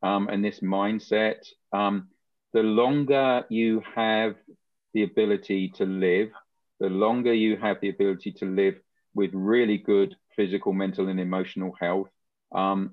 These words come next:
success, uh, relationships, all of these sorts of things. So as you touched upon, it's not just about physical, mental, emotional health, although that is clearly a very strong driver.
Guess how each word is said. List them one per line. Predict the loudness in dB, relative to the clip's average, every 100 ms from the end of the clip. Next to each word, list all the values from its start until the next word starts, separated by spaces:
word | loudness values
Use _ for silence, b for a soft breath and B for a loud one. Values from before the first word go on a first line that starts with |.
| _
success, | -10 -10 -2 0 0 -2 -8 -20 -6
uh, | -4
relationships, | -2 0 2 0 -4 -4 -4 -4 -6
all | -4
of | -4
these | -6 -4
sorts | -6 -6 -10
of | -6
things. | -4 -4 -8 _ _ _ _ _
So | 0 2
as | 2 2
you | -2
touched | 0 -4 -2
upon, | -10 -2 0 2
it's | -2 -2
not | -2 -2 -6
just | 0 2 2 0 -6 -20 _ _ _ _ _ -12
about | -2 2 2 0 _ _ _ _ _ _ -4
physical, | -2 -2 0 0
mental, | 0 -2 0 0
emotional | 2 -2 -4 -8
health, | -2 -2 0
although | -2 0 2
that | 0 -2
is | -6 -6 -20
clearly | -10 0 2 4 2 -2 -8 _ _ _ -8
a | -8
very | 0 2 2 0
strong | -6 -6 -2 0 -2 -6 -10 -14 _
driver. | -2 0 0 -4 -6